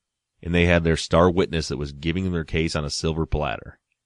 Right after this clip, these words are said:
And this is where I think the Muslim angle played very heavily into this.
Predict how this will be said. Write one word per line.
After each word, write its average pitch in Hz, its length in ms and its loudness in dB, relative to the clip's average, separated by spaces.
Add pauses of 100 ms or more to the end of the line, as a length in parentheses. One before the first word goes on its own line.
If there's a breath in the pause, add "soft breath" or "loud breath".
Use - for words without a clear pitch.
(120)
And 85 100 -2
this 95 120 2
is 92 140 0
where 87 140 6
I 82 100 6
think 80 340 -2
the 76 180 -4
Muslim 82 520 2
angle 76 380 -4
played 78 320 -2
very 82 320 0
heavily 80 420 -2
into 73 160 -10
this. - 440 -16